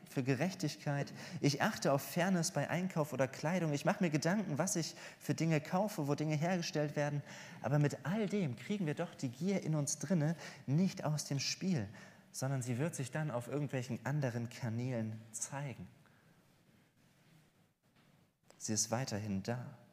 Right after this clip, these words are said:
Das Problem ist nicht, dass in unserer Zeit nicht über Gier gesprochen wird, sondern das Problem ist, dass wir der Tatsache der Gier, dass wir diese Tatsache der Gier nicht ernst genug nehmen.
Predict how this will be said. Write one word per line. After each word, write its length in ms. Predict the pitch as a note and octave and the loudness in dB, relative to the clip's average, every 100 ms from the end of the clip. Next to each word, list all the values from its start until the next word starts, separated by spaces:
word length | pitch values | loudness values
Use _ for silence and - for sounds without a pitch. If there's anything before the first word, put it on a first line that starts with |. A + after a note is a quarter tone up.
| - - - - | -20 -20 -4 2
Das 120 | A2+ | 2
Problem 380 | - B2 D#3 F#3 | 4 4 6 6
ist 140 | D3 | 6
nicht, 240 | D#3+ G#3 D3+ | 6 4 2
dass 100 | C#3+ | 2
in 80 | |
unserer 320 | B2+ D3+ C#3 - | 2 2 2 2
Zeit 340 | - E3 - | 2 0 2
nicht 260 | C#3+ E3 C#3 | 2 2 2
über 160 | C3+ | 0
Gier 220 | A#2 E3 | 4 2
gesprochen 480 | C#3 B2 - G3 C#3+ | 2 0 0 0 2
wird, 200 | B2+ D#3+ - - - | 2 0 -4 -12 2
sondern 260 | C#3+ C#3+ | 4 6
das 140 | C#3+ C#3+ | 4 2
Problem 480 | - D3 D3+ G3+ | 2 4 6 4
ist, 120 | D#3+ D3+ | 4 2
dass 160 | C#3+ | 2
wir 60 | C#3+ | 6
der 180 | C3+ - | 6 4
Tatsache 540 | - G#3+ G#3+ D3 C3+ | -2 -2 0 2 2
der 140 | C3 | 0
Gier, 360 | A#2 D#3 E3+ D3 - - - - - _ | 0 0 2 0 -4 -16 -18 -20 -20 _
dass 200 | - C3 | -2 0
wir 80 | C3+ | 0
diese 320 | B2+ B2+ B2 | 2 2 2
Tatsache 420 | - D#3+ F#3 D3 C#3 | 0 -2 2 2 2
der 140 | C3 | 0
Gier 180 | - D3 | 2 2
nicht 260 | C#3 - | 2 -2
ernst 300 | D3 G#3 - | -2 0 -2
genug 340 | B2+ A2 F#2+ - | 0 0 -2 -2
nehmen. 300 | F#2+ F#2 | -4 -4